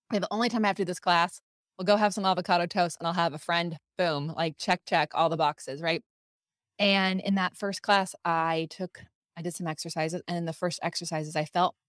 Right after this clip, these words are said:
muscles I never felt before, but I also felt grounded. I felt like I was in my body for the first time, almost like maybe just being present <laughs> in the moment for the first time in my life.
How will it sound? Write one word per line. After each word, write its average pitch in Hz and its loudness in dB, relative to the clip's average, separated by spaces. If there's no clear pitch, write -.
muscles 208 0
I 311 4
never 339 2
felt 381 0
before, 359 4
but 233 8
I - 4
also 247 4
felt - 0
grounded. 165 2
I 180 4
felt 185 2
like 185 0
I 180 4
was 165 0
in 175 -2
my 165 2
body 147 2
for 160 -6
the 151 -2
first 151 -4
time, 156 0
almost 170 0
like 151 0
maybe 165 -2
just 160 -8
being 156 -4
present - -6
<laughs> - -20
in 285 6
the 285 8
moment 233 6
for 294 4
the 277 6
first 285 2
time 285 2
in 285 2
my 294 0
life. 294 -2